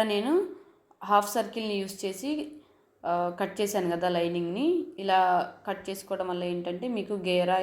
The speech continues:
ఎక్కువ వస్తది. ఇంకా మీరు కుచ్చులు పెట్టుకోవాల్సిన అవసరం లేదండి, బాగా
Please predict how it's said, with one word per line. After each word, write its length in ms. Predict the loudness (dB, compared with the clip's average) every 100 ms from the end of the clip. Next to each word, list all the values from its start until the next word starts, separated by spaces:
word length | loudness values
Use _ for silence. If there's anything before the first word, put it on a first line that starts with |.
| 0
ఎక్కువ 240 | -6 -6 -2
వస్తది. 400 | -4 -4 -6 -2 -2 -4 -16 _ _ _ _ _ _ _
ఇంకా 220 | -6 -2 2
మీరు 140 | 2 0
కుచ్చులు 340 | -4 -4 -6
పెట్టుకోవాల్సిన 640 | -2 -4 -2 2 2 0 -2
అవసరం 360 | -4 -4 -6 -4
లేదండి, 400 | -4 -4 -4 -6 -6
బాగా 460 | 0 0 0 0